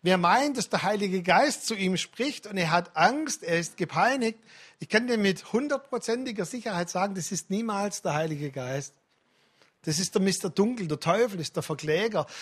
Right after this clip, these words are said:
Er ist der, der anklagt, der uns ein schlechtes Gewissen macht. Der Heilige Geist wird uns immer durch die Güte zur Umkehr leiten. Und Hebräerbrief sagt nun, dass dieses Gewissen gereinigt wurde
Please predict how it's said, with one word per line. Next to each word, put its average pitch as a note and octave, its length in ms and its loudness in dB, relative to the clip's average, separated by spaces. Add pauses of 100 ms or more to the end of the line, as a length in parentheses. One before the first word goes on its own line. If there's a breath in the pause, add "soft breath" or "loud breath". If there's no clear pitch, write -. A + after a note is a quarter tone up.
(180 loud breath)
Er F#3+ 160 0
ist - 160 -2
der, G3 160 6
der F3+ 240 0
anklagt, F#3+ 540 0
der E3+ 100 2
uns D#3 160 -4
ein E3 60 -4
schlechtes G3+ 580 -2
Gewissen F#3 400 -2
macht. D3 240 2 (300 loud breath)
Der F3+ 100 8
Heilige F#3+ 340 6
Geist G3+ 420 4
wird G#3 140 0
uns F3+ 140 0
immer A#3 200 2
durch G3+ 280 2
die E3+ 140 -4
Güte A#3 520 0 (540 soft breath)
zur A3 240 2
Umkehr A3 420 -2
leiten. C#3+ 480 -4 (1800 soft breath)
Und D#3+ 140 0
Hebräerbrief G#3+ 640 6
sagt C#4 320 4
nun, G#3 280 4
dass G3 300 4
dieses A#3 480 -2
Gewissen G#3 500 0
gereinigt E3+ 760 0
wurde A#3+ 400 2